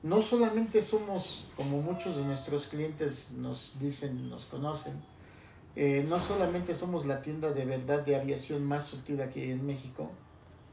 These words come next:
sino que también somos la más peligrosa. <laughs> Es que quieres, es que vienen y me dicen, "No te puedes ir sin llevarte algo".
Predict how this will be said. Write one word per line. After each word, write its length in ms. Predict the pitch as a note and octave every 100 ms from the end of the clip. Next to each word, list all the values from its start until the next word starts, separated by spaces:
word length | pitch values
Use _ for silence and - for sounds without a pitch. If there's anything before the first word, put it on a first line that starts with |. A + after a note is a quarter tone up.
| - - - - -
sino 380 | - - E3 D#3+
que 80 | E3+
también 320 | E3+ F3+ F#3+
somos 200 | G3 F#3+
la 80 | D#3+
más 160 | D3+ D3
peligrosa. 680 | - D3 D3 D#3+ E3+ - - - - -
<laughs> 140 | F#3 - F#3+ - G#3+ - - - A#3+ - - - - - - - - - - - - - - -
Es 200 | F#3 F#3+
que 340 | F#3+ G#3+ - -
quieres, 480 | A#3 B3+ C#4 G#3+ G#3+
es 200 | B3 -
que 160 | C4
vienen 640 | A3 A#3+ B3+ C4+ D4+ D#4+ - - - - - - -
y 100 | F#3
me 140 | F#3+
dicen, 320 | F#3+ A3+ A3 G#3+
"No 140 | B3+
te 100 | B3
puedes 420 | - B3 A#3 A3
ir 60 | A#3
sin 180 | - A3
llevarte 460 | F#3 F#3 G3 -
algo". 220 | E3 C#3+